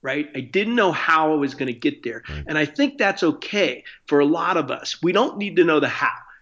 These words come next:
Speaker 1: You wanna have that crazy dream. You wanna have that goal. Uh, and that's even more important than knowing the how, 'cause you will invent the how. And, uh, for me, you know, as you saw in the book, um, it was a, it was a wild ride. You know, I, I,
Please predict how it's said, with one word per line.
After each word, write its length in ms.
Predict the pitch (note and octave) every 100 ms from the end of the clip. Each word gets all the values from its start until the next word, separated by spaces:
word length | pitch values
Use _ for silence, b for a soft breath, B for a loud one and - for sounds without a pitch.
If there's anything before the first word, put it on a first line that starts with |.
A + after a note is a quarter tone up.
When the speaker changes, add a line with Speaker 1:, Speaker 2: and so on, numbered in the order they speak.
| B
Speaker 1:
You 120 | D3+
wanna 240 | E3+ C4
have 320 | F#3 F3+ A3 F3
that 200 | F#3 -
crazy 400 | E3+ D#3+ D3 C3+
dream. 340 | C#3+ C3+ B2
You 100 | B2
wanna 260 | D#3 G#3+ E3+
have 240 | F3+ E3
that 260 | D#3+ D3+ -
goal. 400 | C#3+ C#3+ B2 B B B -
Uh, 280 | C#3+ C3+ -
and 220 | C#3+ D3
that's 380 | G3 A#3 C4 - - _ _ -
even 240 | F#3+ D#3+
more 220 | D#3+ E3 D#3
important 640 | - - G3+ - C#3+ C3 -
than 180 | C#3+ C#3+
knowing 320 | D3 D3 C3+
the 80 | B2
how, 300 | A2 C3+ A#2+
'cause 240 | - E3+ F3+
you 160 | D#4+
will 180 | F#4+ A3+
invent 380 | E3 D3 C#3 C3+
the 80 | A2+
how. 220 | D3 F2 - B B -
And, 340 | D3 D3 C#3
uh, 180 | C#3+ C#3 C#3
for 120 | D#3
me, 240 | F#3 D4
you 200 | A3 G3
know, 200 | E3 D#3+
as 380 | F3+ - D3+ D#3
you 100 | D#3
saw 280 | D3 D#3+ D3
in 80 | D3
the 80 | B2+
book, 360 | D#3 A3+ -
um, 220 | D3+ D3 D3+ B B
it 60 | E3+
was 100 | G#3+
a, 120 | G#3+
it 80 | F#3+
was 120 | A3+
a 60 | G#3
wild 360 | C3+ C#3+ F3+
ride. 340 | A#3 F3 D3 C#3
You 60 |
know, 160 | D3 E3+
I, 280 | E3 D3+ D3+
I, 180 | C#3+